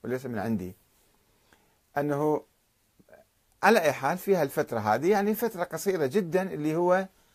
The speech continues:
بشر و، آه، دعا إلى الله فيها. وهذه الأناجيل اللي كتبت باللغة اليونانية كتبت بعد رحيل ال-، المسيح بأربعين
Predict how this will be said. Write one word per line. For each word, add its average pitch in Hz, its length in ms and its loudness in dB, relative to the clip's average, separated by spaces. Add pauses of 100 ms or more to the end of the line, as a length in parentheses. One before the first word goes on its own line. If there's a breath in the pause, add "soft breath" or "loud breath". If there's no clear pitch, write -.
(280)
بشر 160 540 2
و، 139 260 0 (600)
آه، 113 800 -2
دعا 131 380 0
إلى 104 100 -4
الله 101 180 -6
فيها. - 300 -18 (2250)
وهذه 254 440 6
الأناجيل 165 720 2 (800)
اللي 123 400 0
كتبت 135 440 -4
باللغة 131 280 4
اليونانية 110 640 0
كتبت 214 600 2 (480)
بعد 226 320 4
رحيل 185 440 4
ال-، 113 320 -6
المسيح 107 680 -2 (360)
بأربعين 190 880 2